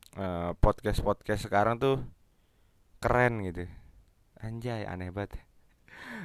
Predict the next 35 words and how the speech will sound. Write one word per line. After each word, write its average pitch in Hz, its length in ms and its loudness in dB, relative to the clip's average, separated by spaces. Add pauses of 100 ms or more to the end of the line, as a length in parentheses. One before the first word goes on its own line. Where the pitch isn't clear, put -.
(120)
Nggak, 117 160 4
nggak, 104 240 4
maksud 104 160 -4
gua 107 160 0
keren 120 320 2
tuh, 156 120 4 (840)
eh, 107 160 -2
modal 156 720 12
gitu, 117 280 6
nggak 107 200 8
kayak 107 160 6
gua. 113 480 4 (320)
Gua 117 240 2
tuh 143 160 -2
kayak 123 160 0
cuma 110 240 0
pakai 107 260 0
mic 110 300 -4
gocengan, 113 960 0 (580)
terus - 640 -4 (160)
udah 123 480 4
pakai 101 480 -6
handphone 120 560 4
gitu 90 240 -4
kan. 98 240 -6 (480)
Terus - 240 -4
ngerekam 107 560 2
gitu 87 240 -6
kan, 101 160 -4
suara 101 200 -2
begini. 95 240 -8
Dan 92 200 0
ada 139 240 4
sebenarnya, 120 400 4 (600)
eh, 95 340 4